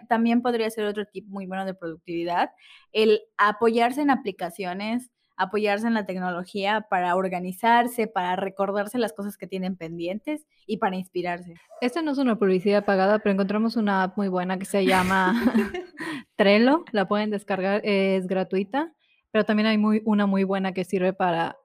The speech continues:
Speaker 2: eh, trabajo así ya más pro, que es la de Asana. Obviamente esa sí cuesta porque tiene varias cositas, pero esas dos son muy, muy buenas para, eh, ponerte tiempos, delegar tareas y organizarte.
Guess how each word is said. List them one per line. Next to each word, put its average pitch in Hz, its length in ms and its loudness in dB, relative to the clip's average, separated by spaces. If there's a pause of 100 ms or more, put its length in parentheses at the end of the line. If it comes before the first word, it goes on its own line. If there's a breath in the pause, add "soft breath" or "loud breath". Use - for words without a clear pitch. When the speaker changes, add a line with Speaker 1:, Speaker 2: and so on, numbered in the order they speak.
(260)
Speaker 2:
eh, 185 460 0
trabajo 175 420 0
así 180 300 -4
ya 175 380 -6 (100)
más 180 260 -6
pro, 214 480 -4
que 196 100 -2
es 196 80 -2
la 175 200 0
de 175 80 -2
Asana. 202 680 0
Obviamente 185 420 0
esa 175 120 -6
sí - 140 -16
cuesta 226 340 0
porque 196 240 -6
tiene 175 220 -6
varias 175 280 -4
cositas, 190 540 -8 (440 soft breath)
pero 208 120 2
esas 220 200 2
dos 196 160 0
son 208 120 0
muy, 196 340 2
muy 202 200 0
buenas 202 360 -2
para, 175 460 -2 (580 soft breath)
eh, 196 360 0
ponerte 208 400 0
tiempos, 208 760 2
delegar 180 460 2
tareas 185 920 -2
y 190 260 -4
organizarte. 185 640 -10